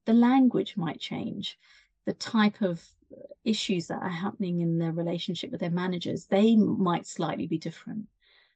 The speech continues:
But ultimately, it's always broadly falls into the same categories. And so it's easy, therefore, for us to have, like, a coaching program where we are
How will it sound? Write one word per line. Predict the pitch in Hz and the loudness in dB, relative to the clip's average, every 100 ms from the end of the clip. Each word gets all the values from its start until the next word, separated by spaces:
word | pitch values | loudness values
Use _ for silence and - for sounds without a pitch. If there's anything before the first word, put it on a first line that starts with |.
| _ - | _ -4
But | 196 233 | 0 2
ultimately, | 226 - 185 - 170 160 | 0 2 -2 0 -2 -2
it's | - | -2
always | - 214 185 165 | 0 2 4 0
broadly | - 196 180 175 185 | -2 -2 -2 -4 -8
falls | 170 175 170 | -6 -6 -4
into | 170 165 | -4 -4
the | - | -6
same | 170 165 160 | -6 -4 -4
categories. | 165 160 156 - 147 147 - - - | -4 -8 -8 -10 -8 -8 -10 -12 -4
And | 170 | -4
so | - 165 151 147 190 | -2 -2 -2 -2 -4
it's | - | -2
easy, | 202 190 180 | 2 2 0
therefore, | 170 156 - - | -2 -4 -6 -10
for | - 175 | -6 -4
us | 151 - | -2 -4
to | - | -8
have, | 156 151 - | -6 -6 -6
like, | 151 - | -10 -10
a | |
coaching | - 180 - - 160 | -2 -2 0 -2 -2
program | 156 151 165 147 147 143 | 0 -2 -2 -2 -4 -4
where | 135 | -6
we | 143 143 | -4 -4
are | 139 | -6